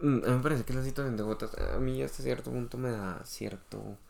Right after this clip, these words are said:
cierto pesar con Bottas. Me, me, me parece que no, no merece ese final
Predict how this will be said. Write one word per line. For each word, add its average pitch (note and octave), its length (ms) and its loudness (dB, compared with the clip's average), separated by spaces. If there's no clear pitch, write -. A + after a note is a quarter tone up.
cierto C3+ 440 0
pesar A#2+ 300 6
con A2+ 160 2
Bottas. G2+ 280 -2
Me, A2 200 -2
me, G#2 220 0
me G2+ 160 -2
parece F#2+ 400 -6
que A#2+ 100 -6
no, G2 360 -2
no G#2+ 180 0
merece A2 400 0
ese A#2 120 -4
final A2+ 420 0